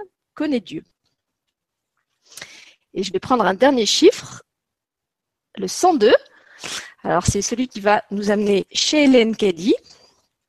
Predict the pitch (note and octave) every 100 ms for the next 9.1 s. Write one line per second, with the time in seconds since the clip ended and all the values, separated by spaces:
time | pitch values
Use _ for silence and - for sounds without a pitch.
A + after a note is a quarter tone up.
0 | _ _ _ _ _ - _ _ _ _
1 | _ _ _ _ _ - G#3 G#3+ G#3+ G#3+
2 | - C#4+ D4 C4+ A3+ C4 A#3+ A3 C#4+ C#4
3 | B3+ B3 B3 A#3+ - A3+ A3 F3+ F#3+ F#3
4 | F#3+ - A#3 G3 F3+ C#4+ A3+ G3 F#3 E3+
5 | F4+ - - - F#3 - - F3 - D3+
6 | G3+ F#3 - F3+ F#4 - _ _ _ _
7 | _ _ _ _ _ _ _ _ _ _
8 | _ _ F#3 F3+ G#3 A3+ - G#3 F3 -
9 | F#3+